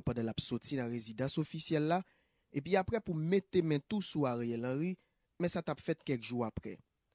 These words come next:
Anketè yo di, ajan yo t ap arete chèf gouvènman avèk eleman ki t ap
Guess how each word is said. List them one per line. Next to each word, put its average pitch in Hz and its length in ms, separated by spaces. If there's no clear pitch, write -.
Anketè 120 400
yo 127 140
di, 185 240
ajan 127 480
yo 196 80
t 185 120
ap - 120
arete 123 480
chèf 165 160
gouvènman 139 560
avèk 175 320
eleman 175 480
ki 185 80
t 160 140
ap - 80